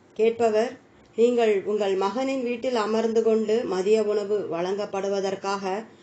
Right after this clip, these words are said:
காத்திருப்பதை நான் பார்க்கிறேன். உங்கள் விழிப்புணர்வின் உள்ளடக்கம் என்னுடையதை போன்றதா, அல்லது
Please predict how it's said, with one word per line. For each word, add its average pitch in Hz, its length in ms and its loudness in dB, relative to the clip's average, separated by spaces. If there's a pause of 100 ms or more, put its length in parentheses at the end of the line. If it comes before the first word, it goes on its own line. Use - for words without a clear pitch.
(180)
காத்திருப்பதை 233 680 2
நான் 196 280 0
பார்க்கிறேன். 190 600 -2 (440)
உங்கள் 233 300 6
விழிப்புணர்வின் 262 920 -2
உள்ளடக்கம் 247 760 0
என்னுடையதை 226 760 4
போன்றதா, 208 640 -4
அல்லது 220 360 2